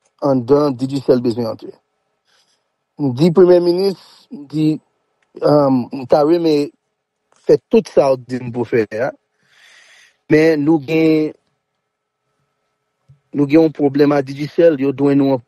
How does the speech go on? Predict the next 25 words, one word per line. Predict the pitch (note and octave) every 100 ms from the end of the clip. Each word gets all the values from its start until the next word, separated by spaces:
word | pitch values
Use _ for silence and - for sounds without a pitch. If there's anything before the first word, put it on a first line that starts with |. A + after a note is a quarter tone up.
| _
pil | E3 C#3+
lajan | C#3+ C3 A#2+ B2+ D#3+ A3+ -
pou | C#3 B2+ - _ _ _ _ -
preske | C#3+ - C#3
senk | - - A2+ -
an. | G3+ C4+ _ _ _ _ _ _ _ _ _ _ _
Nou | D3+
ta | D3 D#3+
remè | D#3+ E3 E3 D#3+
yo | E3+
di | C#3 D#3+
nou | E3 D#3+
an | D#3+
bagay | F3 E3+ G#3+ G#3+ G3
avan | G3 F3+ G3+
yo | G3+ A3
antre. | A3+ C4+ B3+ F3 _ _ _ _ _ _ _ _ _ -
Jis | - G#3+
di | B3
nou | C4 C4+
an | B3+
bagay. | C4+ D#4 D#4 G3 - _ _ _ _ _ _ _ _ _ _ _ _ _ _ _
Si | - -
w |
ap | C4+